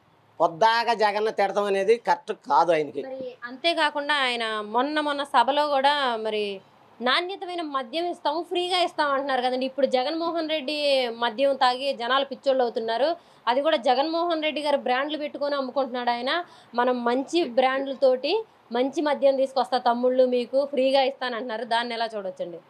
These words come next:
Speaker 1: ఏమండి, నువ్వు పెట్టిందేగా,
Speaker 2: ఉం.
Speaker 1: ఆయన కొత్తగా తీసుకొచ్చావని పెట్టాడా?
Speaker 2: ఉం.
Speaker 1: నువ్వు పెట్టిందే కదా, ఆయన అమలు పైన అసలు ఎక్కడా కూడా ఆయన ఇది, ఇది ఇచ్చిందే లేదు జగన్ గారు.
Speaker 2: ఉం.
Speaker 1: నువ్వు మొత్తం నువ్వు పెట్టేళ్ళిందే,
Speaker 2: ఉం.
Speaker 1: నువ్వు పెట్టి నువ్వు చేసిందే ఇదంతా.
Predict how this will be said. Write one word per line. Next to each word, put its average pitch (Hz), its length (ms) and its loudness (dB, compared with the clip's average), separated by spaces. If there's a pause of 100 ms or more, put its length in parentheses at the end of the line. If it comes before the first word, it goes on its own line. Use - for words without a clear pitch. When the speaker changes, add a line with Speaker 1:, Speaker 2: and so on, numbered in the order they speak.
(880)
Speaker 1:
ఏమండి, 196 380 4
నువ్వు 185 280 4
పెట్టిందేగా, 240 560 4
Speaker 2:
ఉం. - 400 -6 (480)
Speaker 1:
ఆయన 185 220 2
కొత్తగా 220 380 2
తీసుకొచ్చావని 226 540 4
పెట్టాడా? 185 380 4 (160)
Speaker 2:
ఉం. - 100 -20 (600)
Speaker 1:
నువ్వు 175 160 6
పెట్టిందే 233 420 4
కదా, 147 320 4 (260)
ఆయన 180 180 2
అమలు 220 240 2
పైన 214 320 2
అసలు 185 280 4
ఎక్కడా 175 380 0
కూడా 220 220 2
ఆయన 196 340 2
ఇది, 185 240 -4
ఇది 175 320 -6
ఇచ్చిందే 226 340 2
లేదు 185 260 4 (140)
జగన్ 165 240 2
గారు. 165 180 4
Speaker 2:
ఉం. - 760 -16
Speaker 1:
నువ్వు 175 140 6
మొత్తం 196 340 2
నువ్వు 240 160 2
పెట్టేళ్ళిందే, 226 640 2 (640)
Speaker 2:
ఉం. 160 40 0
Speaker 1:
నువ్వు 208 160 8
పెట్టి 254 420 4
నువ్వు 240 200 4
చేసిందే 254 380 4
ఇదంతా. 202 440 2